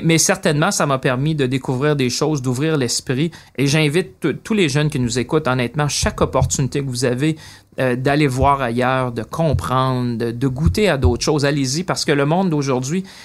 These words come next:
c'est ça. Je veux dire, oui, on peut le faire de façon virtuelle, mais le réel est, a bien meilleur goût, hein. Euh, de, de le vivre, de, de côtoyer des gens, d'écouter des histoires de l'un et de l'autre,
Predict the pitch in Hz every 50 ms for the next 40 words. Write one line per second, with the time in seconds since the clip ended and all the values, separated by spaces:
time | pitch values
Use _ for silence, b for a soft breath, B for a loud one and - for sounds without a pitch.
0 | B B - - - 156 135 - - 185 165 139 123 131 120 123 139 131 131 143
1 | 175 208 202 151 135 - 147 135 127 - - 160 165 160 151 147 131 - 135 120
2 | 123 - - 147 127 120 131 127 - - - - 165 147 180 165 131 B B B
3 | B B B B B B - 127 135 143 139 139 139 139 139 135 127 135 139 139
4 | 147 156 151 131 120 - - - 127 123 135 143 139 131 127 127 123 120 110 117
5 | 120 139 143 123 117 120 135 147 b b b b b b - - 117 113 117 113
6 | 113 113 113 120 123 - - - - 143 143 139 127 131 139 135 135 131 123 123
7 | 143 160 175 180 175 170 156 135 123 127 127 123 127 123 123 131 123 - - 151
8 | 147 147 - 131 127 131 139 135 127 120 123 123 123 139 139 143 139 135 127 120
9 | - - - 151 139 135 135 127 117 - - - - - 131 123 127 127 127 127
10 | 123 120 123 131 127 127 120 113 113 123 127 139 143 147